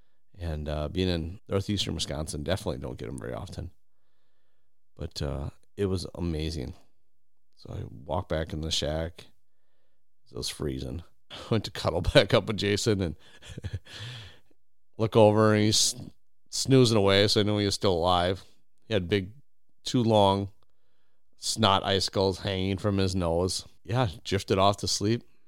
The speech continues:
Woke up. We <laughs> sle-, actually slept in. Woke up, and it was probably,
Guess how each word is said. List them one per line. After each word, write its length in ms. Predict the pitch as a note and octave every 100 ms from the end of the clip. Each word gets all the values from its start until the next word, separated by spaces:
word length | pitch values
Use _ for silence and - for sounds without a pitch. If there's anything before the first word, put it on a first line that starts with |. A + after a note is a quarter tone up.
| - - - - -
Woke 260 | - F#2 -
up. 300 | F#2 A2 - - - - -
We 100 | -
<laughs> 20 | G#2
sle-, 300 | A#2+ - - -
actually 260 | B2 - G#2
slept 420 | - A2+ G#2 -
in. 220 | F#2+ F2+ - - - - - - -
Woke 280 | G#2 A2+ -
up, 200 | A2 -
and 100 | E2+
it 40 |
was 120 | F#2+ G2
probably, 460 | G#2+ G#2+ F#2+ E2+